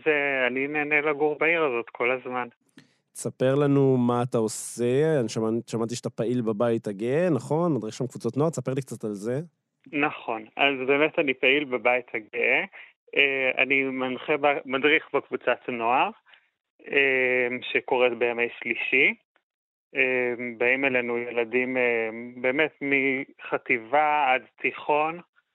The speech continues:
Speaker 1: ואנחנו עושים איתם פעילויות יצירתיות, אה, הפוגות, כל מיני דברים שהם במקומות אחרים.
Speaker 2: מה שמעניין ב-, בכפר סבא זה שזו עיר, אה, מצד אחד ליברלית, פתוחה, אה,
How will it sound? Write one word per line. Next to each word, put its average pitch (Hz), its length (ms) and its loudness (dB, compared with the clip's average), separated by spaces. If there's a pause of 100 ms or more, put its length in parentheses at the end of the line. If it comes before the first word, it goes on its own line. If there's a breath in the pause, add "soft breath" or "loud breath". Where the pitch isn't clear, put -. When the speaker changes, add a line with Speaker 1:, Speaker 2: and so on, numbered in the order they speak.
(720)
Speaker 1:
ואנחנו 131 580 2
עושים 139 260 0
איתם 139 320 0 (100)
פעילויות 127 480 2
יצירתיות, 131 1080 2
אה, 117 240 2
הפוגות, 143 800 0 (640)
כל 180 160 0
מיני 180 220 0
דברים 151 420 2
שהם 127 360 -6
במקומות 120 500 -6
אחרים. 117 520 -6 (160)
Speaker 2:
מה 139 100 4
שמעניין 135 640 2
ב-, 104 60 -4 (360)
בכפר 98 300 -10
סבא 139 500 2
זה 107 260 -2
שזו 110 800 0
עיר, 202 380 2 (260)
אה, 117 160 0 (100)
מצד 139 300 -2
אחד 135 260 0 (200)
ליברלית, 117 720 2
פתוחה, 127 600 0 (100)
אה, 123 140 0